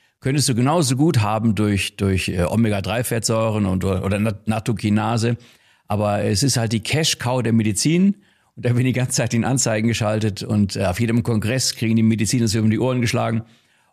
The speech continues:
Und das wird dann so, so bereitwillig, wird das rezeptiert, aufgeschrieben. Äh, und viele Leute, die sich nicht auskennen, ist ja eh klar, man, die sind ja keine Fachleute,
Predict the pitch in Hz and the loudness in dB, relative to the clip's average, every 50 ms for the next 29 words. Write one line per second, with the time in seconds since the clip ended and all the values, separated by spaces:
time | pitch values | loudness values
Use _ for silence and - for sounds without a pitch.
0 | _ - 110 117 110 90 113 101 - 120 110 120 120 117 110 95 117 123 120 - | _ -4 0 0 0 0 0 -2 0 -2 0 0 0 0 0 2 0 0 0 0
1 | 123 104 120 127 127 120 101 - - 120 107 90 87 95 113 139 165 147 - - | -2 0 0 0 0 0 -4 -4 -2 -2 -2 0 0 0 0 -2 -2 -4 -4 -6
2 | 104 117 139 143 139 143 135 - 127 113 - 113 107 92 110 113 123 123 - - | -4 -2 0 0 0 0 0 -2 -4 -4 -2 -2 0 0 0 0 0 -2 -2 -4
3 | 107 98 - - - 131 135 147 143 - - - 127 - - 113 - - 113 110 | -4 -4 -4 -4 0 0 2 2 0 -2 -2 -4 -4 -2 -2 -4 -2 0 0 0
4 | 110 113 113 110 113 - - _ _ _ _ _ _ _ _ _ - 98 95 101 | 2 2 2 0 -2 -6 -16 _ _ _ _ _ _ _ _ _ -2 0 0 2
5 | 104 113 104 - - - - 123 120 117 110 120 123 123 110 120 101 101 110 110 | 2 0 0 -2 -4 -2 0 0 2 2 0 0 0 0 0 -2 0 0 0 0
6 | 104 110 101 127 127 120 - - - 120 135 135 - - - 131 131 139 143 131 | 2 2 2 2 2 0 0 -2 -4 -2 -2 -2 -2 -2 -2 -2 0 2 2 2
7 | 117 - 123 110 123 - 120 117 104 104 101 110 107 110 110 110 110 104 107 101 | 2 2 0 0 -2 -2 -2 -2 -2 -2 0 0 0 0 2 0 -2 -2 -4 -2
8 | 98 107 110 110 - 110 107 107 - 135 135 120 117 110 104 92 98 87 - | 0 2 2 2 0 -2 -2 -2 -2 -2 -2 0 0 -2 0 0 -2 -4 -6